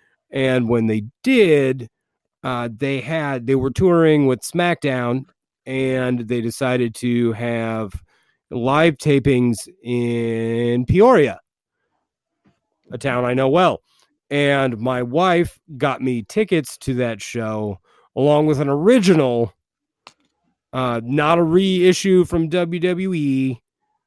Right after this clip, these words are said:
not a censored version, an original E C W shirt that says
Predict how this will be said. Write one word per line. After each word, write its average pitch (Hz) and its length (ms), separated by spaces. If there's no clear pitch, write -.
not 117 160
a 117 60
censored 175 540
version, 123 500
an 120 100
original 175 600
E 165 160
C 185 180
W 151 380
shirt 139 340
that 120 160
says 117 500